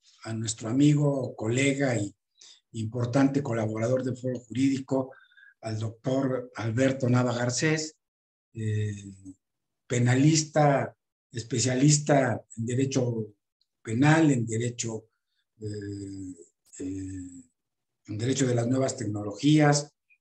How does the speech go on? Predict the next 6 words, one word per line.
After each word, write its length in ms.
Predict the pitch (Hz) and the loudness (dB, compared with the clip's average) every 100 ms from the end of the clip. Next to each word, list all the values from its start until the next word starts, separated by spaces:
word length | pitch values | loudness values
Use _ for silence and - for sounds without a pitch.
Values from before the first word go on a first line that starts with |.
| _ | _
en 100 | 107 | -6
derecho 320 | 113 127 127 | -2 -2 -2
constitucional, 880 | 120 110 - - - 120 127 139 143 - _ _ _ _ _ | -4 -6 -8 -4 -2 2 4 4 2 -2 _ _ _ _ _
quien 260 | 123 117 127 | -4 0 2
es, 260 | 123 - | 2 0
eh, 560 | 123 110 107 101 98 | -2 -2 -2 -4 -8